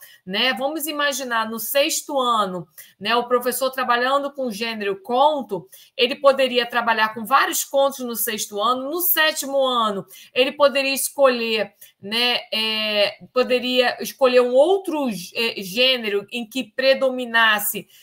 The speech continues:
se-, em que predominassem sequências narrativas, retomando conhecimentos, é, é, trabalhados no sexto ano, e aí a, a, a aprendizagem seria uma aprendizagem,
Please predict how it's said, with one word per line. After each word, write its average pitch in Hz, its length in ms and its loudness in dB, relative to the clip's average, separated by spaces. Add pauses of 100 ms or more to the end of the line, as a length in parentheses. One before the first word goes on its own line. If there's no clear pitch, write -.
se-, 254 400 4
em 240 120 -4
que - 80 -14
predominassem 247 920 2
sequências 262 800 0
narrativas, 220 800 -2
retomando 285 920 2
conhecimentos, 247 1160 -2 (260)
é, 214 460 -2
é, - 40 -2 (100)
trabalhados 226 1000 2
no 220 120 -8
sexto 208 520 -4
ano, 277 320 0
e 302 60 0
aí 285 460 -2
a, - 320 0
a, 226 500 2
a 294 40 6
aprendizagem 233 1120 0
seria 240 320 -4
uma 269 140 0
aprendizagem, 233 1120 -2